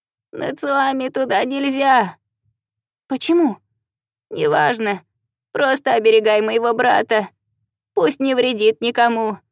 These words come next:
Он никогда не хотел никому вредить». «Не поняла». «Я велел тебе всеми силами избегать Нацуами. Беру свои слова назад. Хайо».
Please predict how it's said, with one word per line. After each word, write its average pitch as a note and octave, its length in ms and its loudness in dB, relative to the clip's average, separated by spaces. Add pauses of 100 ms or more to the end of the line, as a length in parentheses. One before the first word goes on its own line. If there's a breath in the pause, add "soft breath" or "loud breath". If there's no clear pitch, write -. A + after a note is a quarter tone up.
(440)
Он D#4+ 180 2
никогда D4 480 0
не C4 140 -4
хотел B3 400 -2
никому B3 500 0
вредить». B3 600 -2 (720)
«Не C4 140 0
поняла». A3+ 460 -4 (840)
«Я D#4 220 -2
велел C4+ 360 0
тебе A#3+ 260 0
всеми A#3+ 340 -2
силами A#3 520 0
избегать A3+ 440 0
Нацуами. A#3+ 720 0 (320)
Беру C4+ 300 2
свои A#3 240 2
слова A#3+ 340 2
назад. A#3 500 -2 (220)
Хайо». A#3+ 500 2